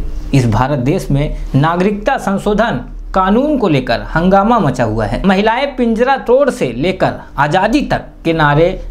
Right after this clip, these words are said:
लगा रही हैं। ऐसे ही दौर में संविधान बचाने के संकल्प के साथ दिल्ली के एक पिछड़े से मोहल्ले शाहीन बाग की महिलाएं एक महीने से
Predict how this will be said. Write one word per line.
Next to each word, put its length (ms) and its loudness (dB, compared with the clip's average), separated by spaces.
लगा 360 4
रही 240 2
हैं। 480 0
ऐसे 400 2
ही 180 -2
दौर 360 0
में 360 -2
संविधान 640 2
बचाने 440 0
के 200 -2
संकल्प 580 0
के 80 0
साथ 340 0
दिल्ली 500 0
के 180 -2
एक 260 0
पिछड़े 360 0
से 180 -2
मोहल्ले 480 2
शाहीन 500 0
बाग 360 0
की 60 -4
महिलाएं 640 0
एक 200 2
महीने 400 4
से 400 -4